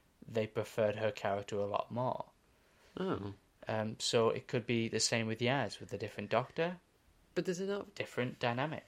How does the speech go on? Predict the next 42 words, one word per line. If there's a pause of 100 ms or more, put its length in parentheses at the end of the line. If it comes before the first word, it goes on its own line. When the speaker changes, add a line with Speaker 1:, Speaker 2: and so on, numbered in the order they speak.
(160)
Speaker 2:
Yeah,
is
it
not
weird
for
a
showrunner
to
create
one
character (100)
and
then (240)
pass
it
on, (760)
like,
not
go
into
depth
with
this
character,
like,
not
show
her
backstory,
and
then
pass
it
on
to
someone
else
to (200)
do
it
themselves?